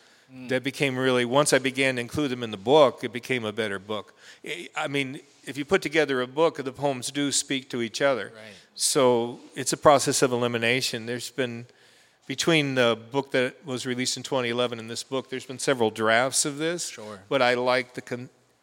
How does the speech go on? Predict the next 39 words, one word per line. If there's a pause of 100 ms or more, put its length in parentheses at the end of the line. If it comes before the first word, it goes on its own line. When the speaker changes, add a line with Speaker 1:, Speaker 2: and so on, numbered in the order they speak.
Speaker 2:
I
feel
it's
concise.
I
feel
like
every
poem
fits. (500)
I
don't
need
to
Speaker 1:
Mm.
Speaker 2:
plan
a
set.
I
can
just
open
Speaker 1:
Yeah.
Speaker 2:
and
read
from
anywhere. (300)
Speaker 1:
Is
it,
is
it
reading
aloud
or
just
reading
and
rereading?
How,